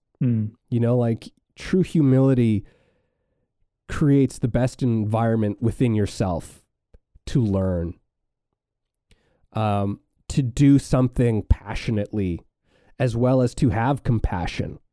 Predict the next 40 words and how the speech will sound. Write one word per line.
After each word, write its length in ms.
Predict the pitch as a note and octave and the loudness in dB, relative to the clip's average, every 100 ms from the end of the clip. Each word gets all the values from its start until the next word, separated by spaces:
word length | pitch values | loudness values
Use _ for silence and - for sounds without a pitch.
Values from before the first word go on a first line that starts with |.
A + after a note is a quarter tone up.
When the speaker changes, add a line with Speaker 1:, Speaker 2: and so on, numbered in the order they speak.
| _ _ - | _ _ -6
Speaker 2:
Like, 240 | A#2+ A2+ | -4 -2
there's 220 | - C3+ B2 | 0 -2 0
just, 240 | C#3 - | -4 -4
and 200 | C3 B2+ | -4 -2
I'm 120 | B2 | -2
sure 300 | A#2+ - D3 | -4 0 0
there's 300 | C3+ C3+ B2 A2+ A2 - | 2 2 0 -2 -6 -6
way 200 | B2+ C3+ | 0 2
more 240 | B2+ B2 A#2+ | 2 2 0
if 100 | A#2 | 0
we 60 | |
want 240 | A#2 A2 G#2+ | 0 0 -2
to 60 | |
spend 260 | A2 - G#2 | -4 -4 -4
some 140 | - | -4
time 300 | G2+ A2 A#2 | -4 -2 0
<laughs> 80 | B2+ | 2
on 140 | D#3+ B2+ | 2 2
examining 760 | D3 A#2 A#2 C3+ C3 B2 A#2+ | -2 0 -2 0 0 0 -2
the 100 | G#2+ | -2
virtues 640 | A2 B2 A#2 - C3 A#2 - - - | -4 -2 -4 0 0 0 -4 -20 -6
and, 320 | B2 A2+ A2 | -2 0 -2
and 260 | - A2+ G#2+ | -4 -4 -2
the, 300 | A2 G#2+ G#2 _ _ _ _ _ _ _ _ _ _ | -2 -2 -4 _ _ _ _ _ _ _ _ _ _
the, 440 | B2 A#2+ A2 G#2+ G#2 _ _ _ _ _ _ | -4 -2 -2 -2 -6 _ _ _ _ _ _
what 300 | C#3 - - | -4 -4 -4
comes 420 | C3+ B2+ A#2 - | -2 0 0 -2
with 160 | A2+ - | -4 -2
humility 640 | B2 G#2+ A2 A2+ G2 F#2 | -2 0 0 0 -2 -2
in 80 | A2 | -2
your 140 | G2 | -2
life, 580 | F#2 G2 G2 - - - _ _ _ _ | -2 -2 -4 -6 -10 -16 _ _ _ _
you 120 | - | -6
know, 100 | F#2 F#2+ | -4 -4
how 220 | A#2 G#2+ | -2 -2
it 80 | G2+ | 0
makes 320 | A2 G#2+ - | -2 -2 -6
it 200 | F#2+ G#2 | -6 -4
better. 380 | G2+ G#2 F2 - _ _ _ _ _ _ _ | -2 -2 -4 -8 _ _ _ _ _ _ _
But 300 | C3 A2+ | 0 0